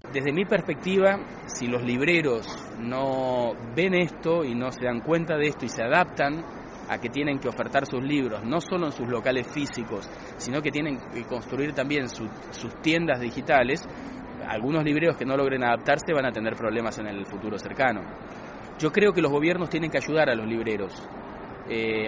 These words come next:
sobre todo a los libreros pequeños, para apoyarlos para que puedan desarrollar o asociarse y desarrollar tecnologías que les permitan,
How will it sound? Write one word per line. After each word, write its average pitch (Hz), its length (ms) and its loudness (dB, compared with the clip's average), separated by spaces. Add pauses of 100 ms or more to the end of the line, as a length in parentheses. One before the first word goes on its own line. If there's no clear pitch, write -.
(140)
sobre 120 240 -4
todo 180 140 4
a - 20 4
los 160 100 4
libreros 147 360 2
pequeños, 107 600 -2 (420)
para 120 760 4
apoyarlos 190 640 2
para 135 180 2
que 127 80 -2
puedan 165 200 2
desarrollar 131 600 0 (800)
o 131 140 4
asociarse 156 800 4
y 107 80 0
desarrollar 110 480 0
tecnologías 147 760 2 (340)
que 131 120 -2
les 120 100 -2
permitan, 120 580 0